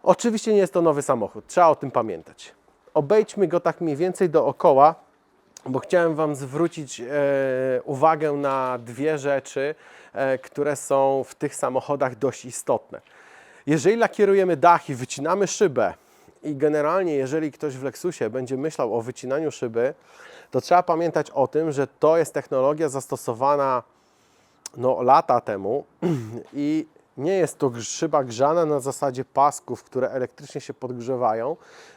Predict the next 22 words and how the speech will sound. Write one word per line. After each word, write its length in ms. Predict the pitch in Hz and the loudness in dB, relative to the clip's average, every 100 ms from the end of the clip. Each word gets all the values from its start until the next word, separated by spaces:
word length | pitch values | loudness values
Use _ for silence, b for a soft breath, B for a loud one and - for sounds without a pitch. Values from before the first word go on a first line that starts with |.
| B - | B 4
tylko 460 | 196 - 127 104 - | 4 4 0 -2 -4
z 220 | 113 113 | -12 -8
nagrzewnicy, 840 | 139 180 165 185 165 190 175 123 107 | -4 -2 -2 -2 0 -2 -4 -4 -8
czyli 260 | - 135 | -4 -6
z 100 | 139 | -6
ciepłego 500 | - 147 - 180 175 | -6 -6 -2 -4 -4
płynu, 420 | 170 185 165 123 104 | -4 -2 -2 -2 -6
który 320 | - 143 147 | -4 -4 -4
krąży 540 | - 147 175 185 139 | -6 -2 -2 -2 -4
nam 200 | 127 127 | -4 -6
po 140 | - 147 | -2 -4
układzie 640 | 147 - 160 156 135 131 | -4 -6 0 0 0 -8
chłodzenia, 760 | - 139 117 123 113 117 147 160 B B B | -6 -8 -4 -4 -4 -4 -6 -8 B B B
tutaj 300 | 190 202 170 | -4 0 2
dochodzą 500 | 135 - 170 147 135 | 0 -4 -4 -4 -6
dwa 300 | 120 117 165 | -4 2 4
węże 540 | 147 143 123 117 156 180 B B | 4 0 -2 -2 -2 -2 B B
i 80 | - | -10
tutaj 280 | 156 165 175 | -6 -4 -2
jest 200 | 156 151 | -4 -6
wyklejana 600 | 143 151 151 147 147 139 | -8 -4 -2 0 0 -2
grzałka. 560 | 123 139 127 113 95 | 2 6 6 4 -2